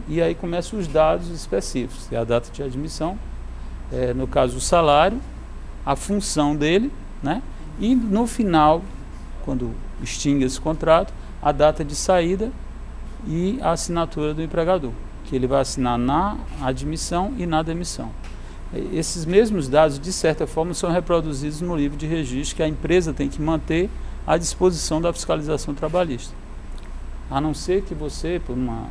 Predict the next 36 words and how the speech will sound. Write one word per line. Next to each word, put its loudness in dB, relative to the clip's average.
regra 0
de -8
uma -4
portaria -4
do -6
Ministério -4
do -8
Trabalho, -2
faça 0
esse -4
empregado 2
conduzir, -2
principalmente -4
para -2
aqueles -2
que -8
trabalham 2
externo, 0
um -4
crachá, 2
que -2
tenha 0
todas 4
essas 2
informações 0
que -2
a 0
gente -2
acabou -4
de -8
falar, -2
além 2
do 0
horário 6
de -6
trabalho. 0